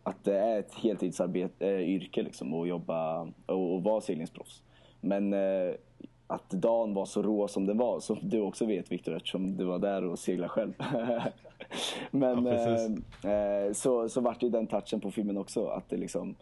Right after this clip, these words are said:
Speaker 1: att det inte är walk in the park alltid liksom, utan det är,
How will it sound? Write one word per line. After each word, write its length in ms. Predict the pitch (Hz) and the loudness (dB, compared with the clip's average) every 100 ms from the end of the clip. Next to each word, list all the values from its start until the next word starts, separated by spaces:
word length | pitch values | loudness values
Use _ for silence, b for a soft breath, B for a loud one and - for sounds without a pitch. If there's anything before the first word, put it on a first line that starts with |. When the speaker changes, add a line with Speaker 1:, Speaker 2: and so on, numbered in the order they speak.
| - | -12
Speaker 1:
att 180 | - 95 | -6 -4
det 60 | 101 | -2
inte 180 | 95 104 | 0 0
är 140 | 107 | 0
walk 220 | 98 90 98 | 0 -2 -2
in 80 | |
the 60 | 85 | -4
park 300 | - 80 101 | -4 -4 -2
alltid 360 | 85 87 95 92 | -4 -4 -4 -6
liksom, 300 | - - 90 | -8 -10 -10
utan 420 | - 90 92 - | -8 -8 -8 -10
det 220 | 80 90 | -8 -6
är, 400 | 95 90 76 65 | -4 -4 -4 -6